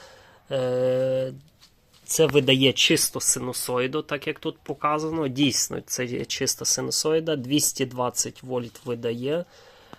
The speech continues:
Е, півтора кіловата — це номінальна. Пікова —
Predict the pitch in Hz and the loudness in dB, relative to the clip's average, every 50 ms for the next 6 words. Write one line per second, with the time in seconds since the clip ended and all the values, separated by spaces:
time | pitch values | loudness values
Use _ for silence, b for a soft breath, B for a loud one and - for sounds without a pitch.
0 | B B - 127 127 127 127 123 - - 151 139 - - 147 143 147 139 - - | B B -6 -4 -2 -2 -2 -2 -4 -4 -6 -6 -2 0 2 2 2 2 0 0
1 | 147 143 147 147 147 151 160 170 185 190 - - 202 190 175 - - - - 156 | 0 0 0 0 0 0 2 2 2 2 0 0 0 0 0 -2 -4 -4 -2 0
2 | 151 156 156 156 156 156 156 160 156 139 120 110 101 101 107 120 151 - - - | 2 4 4 4 4 6 6 4 4 2 0 -2 -4 -8 -12 -14 -16 -18 -20 -20
3 | - - - - - - - - 160 156 165 160 | -20 -2 2 2 4 4 2 0 0 2 0 0